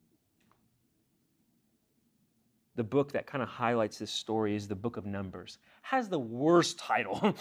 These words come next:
<laughs> It sounds so boring. You might think it's all about numbers, and the first couple chapters have just a bunch of names, but it actually should be the wilderness wandering,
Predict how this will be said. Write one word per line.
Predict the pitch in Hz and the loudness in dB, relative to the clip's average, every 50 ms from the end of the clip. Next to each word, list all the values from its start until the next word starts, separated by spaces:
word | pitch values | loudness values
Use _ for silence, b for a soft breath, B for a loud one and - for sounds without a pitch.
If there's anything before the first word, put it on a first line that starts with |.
| - - - | -6 -10 -10
<laughs> | - 202 - - | -8 -6 -2 -2
It | 277 220 | -2 -2
sounds | - - 262 226 208 202 - | 6 8 8 8 8 6 4
so | - - 226 202 190 | 6 6 6 6 8
boring. | 160 180 175 160 151 143 | 8 8 6 6 6 4
You | 139 156 | 0 0
might | 160 190 208 185 175 | 2 2 2 2 2
think | 190 180 | 2 2
it's | 160 - | 4 6
all | 170 160 | 6 6
about | 156 156 - - | 6 6 4 4
numbers, | 143 139 139 135 139 135 123 | 2 -2 -2 0 -2 -2 -4
and | 135 131 | -4 -8
the | 123 | -8
first | - - 180 165 - | -6 -8 -8 -8 -8
couple | - 139 135 131 | -8 -10 -10 -2
chapters | - 165 139 139 - 127 117 113 | 2 4 4 4 2 -2 -6 -2
have | - 131 123 120 | 0 0 0 0
just | 117 117 | -2 -8
a | - 104 | -8 -6
bunch | 123 120 117 - | -4 -4 -2 -2
of | 117 | 0
names, | 110 117 120 110 95 90 107 - - - - _ _ _ _ _ _ | 2 2 2 2 0 -4 -10 -14 -16 -18 -20 _ _ _ _ _ _
but | - 113 110 | -6 -4 -2
it | - | 0
actually | 117 131 143 - - - 147 135 | 2 0 0 0 -4 -6 -4 -4
should | - - 135 117 | -4 -4 -4 -2
be | 107 117 113 | 0 0 0
the | 107 101 | 0 -2
wilderness | 92 90 90 95 104 113 117 120 120 117 117 113 110 110 - - | -4 -8 -10 -4 -2 0 2 2 2 0 0 -2 -2 -4 -6 -8
wandering, | 110 104 98 98 101 107 104 95 92 90 90 87 | -8 -6 -4 -2 -2 -4 -4 -6 -8 -12 -14 -16